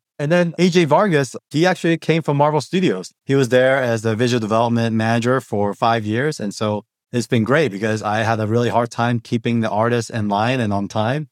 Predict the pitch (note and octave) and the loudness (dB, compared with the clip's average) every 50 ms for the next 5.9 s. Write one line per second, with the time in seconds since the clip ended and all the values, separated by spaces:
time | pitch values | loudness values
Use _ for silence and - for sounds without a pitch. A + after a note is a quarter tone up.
0 | _ _ _ - A#2 A2 A2+ A2 A2 A2+ - A2 C#3 D3 D3 C#3+ D3 D3 C#3+ B2+ | _ _ _ -6 -4 -2 0 0 -2 -2 -2 0 2 2 4 2 2 2 2 2
1 | D3 D3 C#3+ D#3+ C#3+ D3 D3 C#3+ C3+ E3 F3+ D#3 A2+ F#2+ F#2 - _ _ _ _ | 0 0 2 2 2 2 2 2 2 0 2 2 2 -2 -2 -8 _ _ _ _
2 | _ _ - B2 D3 D3 - D3+ - - C#3+ C#3+ D3+ D3+ F3 F3+ F#3 F#3 D#3+ - | _ _ 0 2 2 2 2 0 0 2 2 2 2 2 2 2 2 0 0 0
3 | C#3 B2+ B2 B2 A2+ - A#2 A2+ - B2 B2 A#2 - G#2+ G#2+ A#2 A2+ - E3 E3+ | 2 2 2 2 2 0 -2 0 0 0 0 0 0 0 0 0 0 -2 -2 -2
4 | E3+ - _ _ _ _ _ C3 B2 B2+ B2+ B2+ A#2+ - - A#2+ A2+ - B2+ A2 | -4 -6 _ _ _ _ _ 0 2 4 4 2 0 -2 -8 -10 -6 -4 -4 -4
5 | - - C3+ C3 B2 C#3+ C3+ C3 A#2+ - - A#2 A2+ A2 A2 G#2 - | -2 0 -2 0 0 0 -2 -2 -2 -4 -4 -2 0 0 0 -2 -4